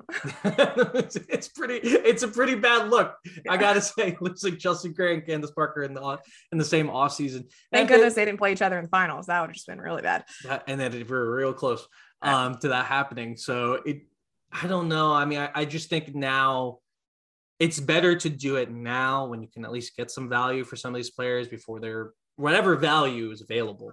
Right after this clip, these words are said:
Speaker 2: Huh.
Speaker 1: You're gonna have to get it now 'cause next year everyone's a free agent, and I don't see a lot of these players coming back.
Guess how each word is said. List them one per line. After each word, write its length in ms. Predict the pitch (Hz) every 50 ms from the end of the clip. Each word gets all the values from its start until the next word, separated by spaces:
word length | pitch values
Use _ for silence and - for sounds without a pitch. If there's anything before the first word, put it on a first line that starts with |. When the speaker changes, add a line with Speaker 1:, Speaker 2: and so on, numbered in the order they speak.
| - -
Speaker 2:
Huh. 80 | - 90 - _ _ _ _ _ _ _ -
Speaker 1:
You're 120 | 143 135
gonna 160 | 135 139 127
have 160 | 127 131 123 -
to 80 | 120
get 100 | 123 117
it 80 | 113 113
now 240 | 117 117 117 113 110
'cause 180 | - 113 107
next 260 | 113 110 110 - - 139
year 240 | 147 135 120 - _ _ -
everyone's 300 | 120 113 117 117 113 113
a 20 |
free 240 | - - - 113 113
agent, 320 | 123 120 120 110 101 - _
and 100 | 113 107
I 100 | 104 110
don't 360 | 107 107 117 110 107 104 98 - _ -
see 440 | - - - - 123 113 110 110
a 60 | 110 107
lot 280 | 107 110 110 110 107
of 200 | 110 104 104 107 - _ _ _
these 180 | - 113 104 -
players 320 | - - 120 110 107 -
coming 260 | - 110 101 101 101
back. 420 | 98 98 117 143 147 - - _